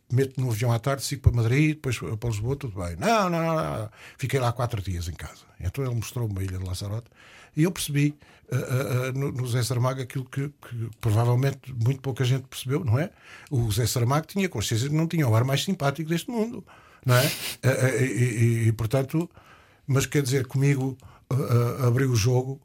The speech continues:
e eu às tantas olhava para o Zé Saramago e pensava assim, "Epá, aguenta aí que isto, apesar de tudo, ah, ah, está aqui um personagem um bocado diferente", porque era um homem de uma generosidade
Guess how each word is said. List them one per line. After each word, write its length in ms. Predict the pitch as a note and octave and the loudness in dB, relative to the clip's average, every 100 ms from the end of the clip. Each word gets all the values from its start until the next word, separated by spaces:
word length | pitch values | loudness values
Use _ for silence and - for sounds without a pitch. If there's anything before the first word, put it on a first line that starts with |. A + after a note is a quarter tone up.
| _ | _
e 60 | A#2+ | 2
eu 100 | C3+ | 4
às 100 | B2+ | 2
tantas 280 | C#3+ B2+ A#2 | -2 -2 0
olhava 340 | B2 B2+ B2+ | 2 2 2
para 120 | A#2+ A#2+ | 4 4
o 120 | A2+ | 4
Zé 140 | G#2 | 0
Saramago 500 | A#2 A#2 A2 A#2+ B2+ - - - | -2 0 0 0 -2 -12 -10 -2
e 60 | |
pensava 420 | A2+ A#2 B2 A2+ G#2+ | 4 6 6 2 0
assim, 320 | - G2 E2+ - - - | 0 -4 -6 -10 -20 -2
"Epá, 720 | B2 - G#2 F2+ E2+ D2 E2+ - _ _ _ _ _ _ _ | 0 2 0 0 0 -4 -8 -18 _ _ _ _ _ _ _
aguenta 220 | B2 B2 | -4 0
aí 120 | C3 D3 | 0 0
que 100 | - | -2
isto, 160 | - - C3 | -6 -8 -10
apesar 300 | A#2 C#3 C3+ | -4 -2 -2
de 80 | - | -2
tudo, 380 | D#3+ D#3+ D#3 D#3 _ _ _ _ _ - | -4 -2 -4 -8 _ _ _ _ _ -4
ah, 60 | C3 | 0
ah, 520 | C3 C#3 C3 B2+ A2+ | 0 2 0 0 -2
está 200 | G#2+ C#3+ | 0 0
aqui 180 | C#3 D#3 | 2 2
um 60 | C#3+ | 2
personagem 480 | - D3+ C#3 C3+ C#3+ | 2 2 4 4 2
um 20 | |
bocado 220 | - D3 | 0 0
diferente", 320 | B2 C3+ C3 | 0 0 0
porque 180 | B2 A2 | -2 0
era 80 | A#2+ | 2
um 40 | |
homem 180 | A#2 A#2 | 4 2
de 40 | A2+ | 0
uma 100 | A#2 | 0
generosidade 600 | G#2+ A2+ G#2+ G#2+ G#2+ A2 | 2 2 2 2 2 0